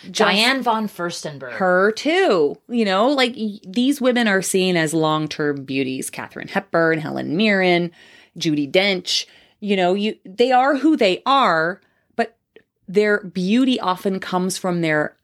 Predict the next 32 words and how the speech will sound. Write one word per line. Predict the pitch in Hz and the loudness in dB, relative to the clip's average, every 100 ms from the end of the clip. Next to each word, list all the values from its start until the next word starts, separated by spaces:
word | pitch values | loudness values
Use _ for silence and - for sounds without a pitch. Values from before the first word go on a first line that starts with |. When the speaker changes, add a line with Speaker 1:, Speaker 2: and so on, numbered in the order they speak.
| - | -10
Speaker 1:
confidence | - 175 180 185 180 170 | -2 -2 -2 -2 -2 -2
in | 151 151 | -4 -4
attitude | 147 143 160 - 147 | -2 -2 -2 0 -2
and | 143 - | 0 -2
self. | - 127 127 - | 0 2 0 -4
And | - 175 175 - - | -2 -2 -4 -14 -2
if | 196 196 | 0 2
you | 247 | 0
can't | 294 254 262 | 2 0 0
capture | 220 185 208 - 185 | -2 -2 -2 -2 -4
that | 165 165 | -4 -2
in | 156 | -2
a | |
still | 147 - 196 | -4 0 2
image, | 180 262 233 170 165 | 2 2 2 2 0
you | 180 | -4
can't | - 233 220 | -2 -2 0
express | 196 - 208 202 | -4 0 0 2
that | - 170 | 0 0
that's | 151 - | -2 0
valuable | 170 160 170 147 143 | 2 4 4 2 0
to | 139 | -2
the | 139 | -4
masses. | 135 135 - - - | -4 -6 -10 -8 -8
Speaker 2:
That | - 202 208 | -6 -8 -8
leaves | 202 185 | -10 -10
me | 185 170 | -14 -14
feeling | 165 151 180 | -18 -18 -18
conflicted. | - 139 - 123 _ - - _ - | -20 -20 -20 -20 _ -20 -20 _ 0
I | 226 349 | 2 2
feel | 349 247 226 | 0 0 2
like | 202 196 190 - | 2 2 -2 -10